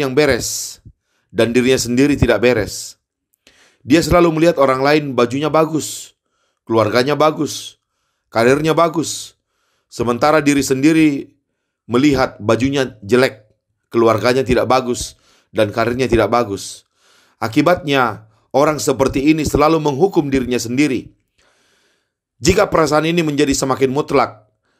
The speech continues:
maka orang seperti ini akan merasa bahwa dirinya sakit, tidak dicintai siapapun, termasuk tidak dicintai Tuhan, dan dia menjadi pesakitan. Orang seperti inilah yang bisa melakukan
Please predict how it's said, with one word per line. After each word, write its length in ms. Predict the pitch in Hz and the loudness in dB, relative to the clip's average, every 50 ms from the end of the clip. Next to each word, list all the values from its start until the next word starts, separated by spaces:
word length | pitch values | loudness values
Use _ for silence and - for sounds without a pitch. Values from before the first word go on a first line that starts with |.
| _ _ | _ _
maka 300 | - 104 117 113 127 123 | -4 -4 -2 0 2 2
orang 240 | 120 143 151 160 151 | 4 4 2 2 0
seperti 440 | 127 139 131 104 135 123 123 135 123 | -4 -6 -4 -4 -4 -2 -2 -2 -2
ini 60 | 131 | 0
akan 300 | 123 123 - 127 123 123 | -2 -2 -2 -2 -4 -2
merasa 320 | 123 131 135 135 - 131 120 | 0 0 0 0 0 -2 0
bahwa 220 | 123 123 120 123 120 | 2 2 2 2 0
dirinya 320 | 120 123 135 147 151 156 | 0 0 0 0 0 -2
sakit, 480 | 143 - 143 151 151 - 147 - - _ _ _ _ _ _ _ _ _ _ _ _ - | -2 -2 -2 -2 -2 -4 -8 -8 -10 _ _ _ _ _ _ _ _ _ _ _ _ -4
tidak 240 | - 127 123 120 - | 0 2 2 2 0
dicintai 640 | 123 113 113 131 117 117 139 147 156 165 151 131 120 | 0 -2 -2 -2 -2 0 0 0 2 2 0 -2 -2
siapapun, 640 | - 131 120 - 123 120 - 139 135 123 107 98 - _ _ _ _ _ _ _ - | -2 0 0 0 0 -2 0 -2 -4 -4 -4 -14 -20 _ _ _ _ _ _ _ -6
termasuk 480 | - 120 123 135 156 160 156 151 - | -4 -2 0 0 0 -2 -2 -6 -4
tidak 240 | - - 127 123 - | -2 0 0 0 0
dicintai 400 | 123 107 131 120 113 135 156 185 | 0 -4 -4 -2 0 0 0 0
Tuhan, 480 | - 165 160 135 139 113 95 82 87 - _ _ _ _ _ _ _ _ _ _ _ | 2 0 0 0 -2 -4 -6 -10 -18 -20 _ _ _ _ _ _ _ _ _ _ _
dan 240 | - - 120 120 135 | -2 -2 0 0 2
dia 160 | 156 175 180 | 2 2 2
menjadi 400 | 160 151 143 135 151 139 147 - | 2 0 0 0 0 0 0 -2
pesakitan. 640 | 135 127 135 127 127 156 156 - 117 95 110 - _ _ _ _ _ _ _ _ _ _ _ _ _ _ _ _ _ _ _ _ _ - - | -2 -2 -4 -4 -4 -6 -6 -6 -6 -8 -10 -14 _ _ _ _ _ _ _ _ _ _ _ _ _ _ _ _ _ _ _ _ _ -2 0
Orang 160 | 127 135 156 | 0 0 0
seperti 400 | 143 - 156 131 147 127 160 156 | 0 -2 -2 -2 -2 -2 0 -2
inilah 240 | 165 180 180 180 170 | 0 0 2 2 2
yang 160 | 165 160 147 | 2 2 0
bisa 240 | 143 147 139 151 139 | -2 -4 -2 -2 -2
melakukan 420 | 131 131 127 120 135 135 131 135 | 0 0 0 0 -2 -2 -2 -2